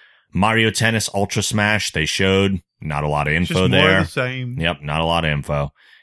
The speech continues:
Speaker 1: And the game that looks the most exciting, I think, from Nintendo,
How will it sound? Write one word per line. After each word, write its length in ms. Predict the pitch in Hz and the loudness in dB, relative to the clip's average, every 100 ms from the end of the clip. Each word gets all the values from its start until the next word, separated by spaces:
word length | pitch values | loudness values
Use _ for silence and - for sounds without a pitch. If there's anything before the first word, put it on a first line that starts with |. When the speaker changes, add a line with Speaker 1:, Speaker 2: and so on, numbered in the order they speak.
| _ | _
Speaker 1:
And 440 | 90 90 90 90 80 | 0 2 2 0 0
the 260 | 95 92 87 | 2 2 2
game 320 | 90 104 101 | 0 2 2
that 160 | 98 92 | 0 0
looks 180 | 95 - | -2 -2
the 60 | |
most 240 | 85 87 - | -2 -2 -2
exciting, 360 | 78 85 82 | -2 -2 0
I 80 | 78 | -2
think, 220 | 73 78 | -2 -4
from 120 | 76 | -2
Nintendo, 640 | 78 73 101 101 78 73 | -2 -2 0 0 0 0